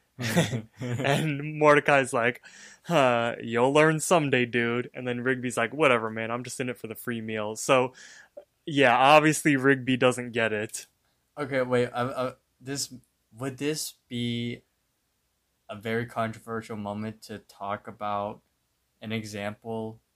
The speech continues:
Speaker 2: of your girl not being direct with what she's saying?
Speaker 1: Um, well, I had,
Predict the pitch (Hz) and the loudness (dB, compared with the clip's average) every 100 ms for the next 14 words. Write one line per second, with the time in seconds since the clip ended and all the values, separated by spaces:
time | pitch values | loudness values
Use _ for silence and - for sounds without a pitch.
0 | _ _ 104 104 104 101 101 - - _ | _ _ -4 -2 -2 -4 -12 -20 -20 _
1 | _ _ 107 107 101 110 107 107 107 107 | _ _ -14 -12 -10 -8 -8 -8 -10 -12
2 | - _ _ _ _ 101 104 110 107 104 | -16 _ _ _ _ -6 -4 -6 -8 -6
3 | 104 101 101 110 _ _ 101 104 101 - | -8 -6 -10 -10 _ _ -20 -16 -18 -16
4 | 104 98 101 98 101 107 _ _ _ _ | -16 -14 -14 -14 -16 -18 _ _ _ _
5 | _ _ _ _ _ _ 139 131 127 127 | _ _ _ _ _ _ -4 -2 -2 -6
6 | 127 - - 147 139 147 143 147 143 139 | -8 -14 -6 2 2 4 4 4 4 2